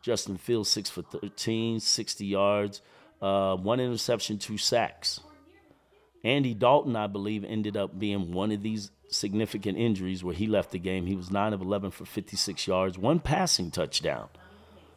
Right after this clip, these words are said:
Uh, where the Bears got it done,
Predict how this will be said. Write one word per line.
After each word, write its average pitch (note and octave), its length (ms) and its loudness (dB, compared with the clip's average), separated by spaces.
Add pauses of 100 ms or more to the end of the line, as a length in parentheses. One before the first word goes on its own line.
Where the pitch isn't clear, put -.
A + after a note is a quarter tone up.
(760)
Uh, A2+ 380 2
where B2 300 2
the C#3 180 0 (320)
Bears F#3 400 4
got C#3 260 0
it G#2 200 -8
done, G2+ 560 0